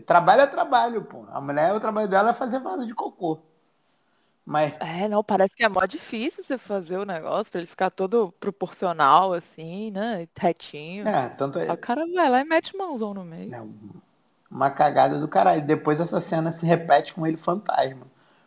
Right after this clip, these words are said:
Speaker 1: O cara nem morto, o
Speaker 2: <laughs>
Speaker 1: nem morto o cara deixa de ser machista e dar sossego pra mulher, cara. O cara morreu, Luia. Desencarnou. E o filme é sobre
Speaker 2: Porra,
Speaker 1: isso, né? O
Speaker 2: beleza.
Speaker 1: filme é sobre isso.
Speaker 2: Aham.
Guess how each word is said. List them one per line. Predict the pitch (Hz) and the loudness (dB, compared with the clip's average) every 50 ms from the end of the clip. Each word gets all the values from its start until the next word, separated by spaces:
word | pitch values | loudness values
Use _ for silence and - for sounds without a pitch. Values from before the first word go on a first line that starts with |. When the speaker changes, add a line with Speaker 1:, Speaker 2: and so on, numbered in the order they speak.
| _ - | _ -8
Speaker 1:
O | 156 143 | -8 4
cara | - - 185 196 214 196 | 6 8 8 8 8 6
nem | 190 202 254 359 403 | 6 4 4 4 2
morto, | 269 202 180 180 202 240 - - - - - 247 339 339 349 370 - - - | 4 8 8 10 8 8 4 0 -6 -2 0 2 4 4 2 2 -2 -4 -2
o | - 349 330 - - - - | -2 -2 -2 -4 -8 0 4
Speaker 2:
<laughs> | - - - 370 - - _ - - - - 453 - _ - - - - 381 - _ - 440 | 4 4 6 4 0 -2 _ -8 -8 -6 -4 -6 -6 _ -10 -16 -14 -16 -18 -18 _ -14 -8
Speaker 1:
nem | - 175 208 247 302 311 | -4 -2 -2 -2 -2 -2
morto | 285 240 202 208 247 294 - - - | 2 4 6 8 8 6 4 0 -6
o | |
cara | - - 233 214 220 | 0 2 4 4 4
deixa | 196 190 208 202 233 220 | 4 2 0 0 -2 -4
de | 190 175 165 | -6 -8 -8
ser | - - 233 | -6 -6 -4
machista | 208 208 196 196 - - 196 190 - - 208 | -2 0 -2 -2 -2 -6 -6 -8 -6 -8 -2
e | |
dar | 180 190 202 | 2 2 2
sossego | - - 165 - - 185 185 180 - | 2 -2 -6 -4 -2 -2 -2 -2 -2
pra | - 185 185 | -2 0 0
mulher, | 190 190 180 170 170 165 170 | 0 0 0 0 0 0 2
cara. | - 143 135 123 - - | 4 4 4 4 2 -2
O | - | 0
cara | - 151 156 160 170 | 2 6 6 6 6
morreu, | 165 170 170 185 220 220 - - 160 160 170 180 175 160 147 139 | 4 2 0 0 0 0 0 -2 -2 0 0 0 0 0 -2 -6
Luia. | 135 127 120 110 107 101 95 _ _ _ _ _ _ _ _ _ _ _ _ | -10 -14 -18 -18 -20 -20 _ _ _ _ _ _ _ _ _ _ _ _ _
Desencarnou. | - 151 135 139 180 180 - 214 202 214 185 180 185 180 | -12 -8 -6 -6 0 4 6 6 6 6 6 6 6 6
E | 190 | 6
o | 202 196 | 6 4
filme | - - 202 240 269 | 2 2 2 2 2
é | 240 | 2
sobre | - - 254 269 285 285 254 233 214 | 4 4 4 4 4 2 2 2 2
Speaker 2:
Porra, | 202 208 | 2 2
Speaker 1:
isso, | 214 196 262 254 | 0 0 0 2
né? | 165 170 170 185 180 185 185 | 4 4 4 4 2 2 0
O | 180 175 | 0 0
Speaker 2:
beleza. | |
Speaker 1:
filme | 185 190 175 180 190 | 0 0 0 0 0
é | 202 | 0
sobre | - - 180 180 196 214 240 | 0 0 0 2 2 2 4
isso. | 240 214 180 165 - 214 | 4 4 4 2 0 -2
Speaker 2:
Aham. | 208 208 208 208 208 214 233 | -4 -4 -6 -6 -6 -8 -10